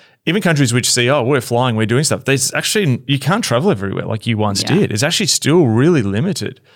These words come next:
Speaker 1: And, um, you know, what this is gonna look like with the European winter coming, it's gonna be ve-, really interesting. So the idea that you're in this smooth world where you've got multiple options, that's changing very rapidly.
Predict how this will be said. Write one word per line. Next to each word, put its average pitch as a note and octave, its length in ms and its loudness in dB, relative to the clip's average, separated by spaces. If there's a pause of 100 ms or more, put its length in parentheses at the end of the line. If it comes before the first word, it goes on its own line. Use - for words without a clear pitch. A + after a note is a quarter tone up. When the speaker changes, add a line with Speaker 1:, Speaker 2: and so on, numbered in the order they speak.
(420)
Speaker 1:
And, C3 420 0
um, A#2 600 0
you C#3+ 100 -2
know, A#2+ 200 2
what C#3 140 0
this C3+ 120 0
is - 40 -4
gonna A#2+ 160 0
look A#2 160 -2
like A#2 100 -2
with A2 100 -6
the G#2 80 -8
European G#2+ 320 -2
winter D#3 240 0
coming, C#3+ 340 0
it's - 100 -6
gonna C3 140 0
be A2 40 -4
ve-, C3+ 200 0
really D#3 360 2
interesting. C#3+ 500 -4
So C3 280 0 (360)
the C#3+ 140 2
idea D3+ 440 2
that C#3 240 0
you're D#3 140 4
in F3 60 2
this D3+ 140 0
smooth C3+ 380 2
world G#2 280 0
where G#2+ 180 -4
you've A#2+ 180 -4
got A2 160 -2
multiple C3 640 0
options, G2+ 500 -6
that's B2 260 -2
changing G#2 480 -2
very G#2 260 -4
rapidly. - 600 -10